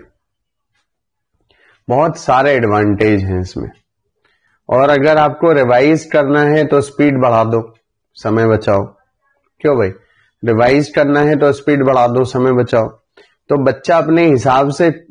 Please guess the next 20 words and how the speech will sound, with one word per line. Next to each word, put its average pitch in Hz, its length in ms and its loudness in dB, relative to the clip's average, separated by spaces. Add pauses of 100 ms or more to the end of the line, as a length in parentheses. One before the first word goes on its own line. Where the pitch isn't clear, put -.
इसको 143 300 -2
deal 123 360 2
कर 104 180 -2
सकता 98 380 -6
है, - 160 -6 (680)
है 107 60 -4
ना? 120 80 0
Student 123 540 0
can 135 120 0 (140)
deal 127 240 2 (760)
as 135 320 2 (220)
per 123 220 2 (880)
his 131 180 2 (440)
oblique 120 540 0
her 117 140 2 (280)
requirement। 104 960 -2 (1400)
क्यों 120 260 -4
भाई? 92 140 0 (800)
ये 98 80 0
ना, 147 220 2